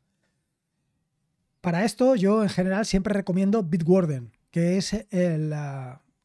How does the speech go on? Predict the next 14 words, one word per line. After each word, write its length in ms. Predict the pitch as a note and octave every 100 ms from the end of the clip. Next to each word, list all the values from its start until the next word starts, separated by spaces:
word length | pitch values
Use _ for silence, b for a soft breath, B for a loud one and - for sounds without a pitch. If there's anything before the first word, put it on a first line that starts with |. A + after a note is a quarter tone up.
| _
gestor 380 | E3 - F#3+ G3
de 80 | G3+
contraseñas 480 | G3+ F3+ F3 G3+ -
que 140 | F3
yo 120 | E3+
utilizo 560 | F3+ F#3 G#3 - A#3+ B3
y 100 | F#3+
que 140 | E3+ D#3+
para 160 | D3+
mí 200 | D#3 G3
es 200 | G3 G3
fantástico. 640 | - D3+ E3 - C3 B2+ - _ _ _ _ _
Pero 180 | - G3+
bueno, 320 | G#3 B3 C3+